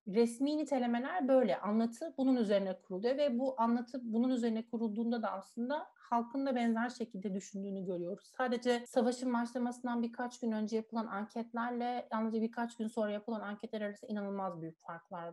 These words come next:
var. Birkaç gün önce yapılanlar, ben de kendi Twitter hesabımdan paylaşmıştım zaten. Ee, silah gönderilmesi arzu edilmiyordu Ukrayna'ya.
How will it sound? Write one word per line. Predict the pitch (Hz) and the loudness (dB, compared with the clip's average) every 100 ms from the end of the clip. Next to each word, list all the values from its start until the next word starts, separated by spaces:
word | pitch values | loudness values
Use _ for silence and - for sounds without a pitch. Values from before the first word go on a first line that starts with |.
| 185 | -8
var. | 214 233 - _ | -10 -10 -14 _
Birkaç | 208 214 233 233 | -6 -2 -2 -2
gün | 233 | -2
önce | 220 214 220 | -2 -2 -2
yapılanlar, | 226 - 226 220 220 214 220 226 | -4 -4 -2 -2 -2 -4 -6 -6
ben | 208 214 | -4 -4
de | |
kendi | 202 190 185 | -4 -6 -6
Twitter | - 175 - | -8 -10 -6
hesabımdan | 175 175 175 185 185 185 - | -6 -6 -12 -10 -12 -12 -14
paylaşmıştım | - 185 185 - 170 | -14 -14 -16 -14 -12
zaten. | 170 175 180 - 233 - _ _ _ - | -10 -10 -12 -14 -16 -16 _ _ _ -4
Ee, | 202 190 190 185 185 - - | 2 2 2 -2 -4 -10 -16
silah | - 214 208 208 | -4 0 0 0
gönderilmesi | 202 202 202 196 196 - 208 208 202 _ _ _ | -4 -4 -4 -6 -10 -6 -2 -2 -4 _ _ _
arzu | 196 185 180 | -2 0 0
edilmiyordu | - 175 196 214 196 190 | -6 -6 -4 -4 -4 -6
Ukrayna'ya. | 190 - 190 190 185 185 185 190 | -8 -6 -6 -4 -4 -4 -6 -8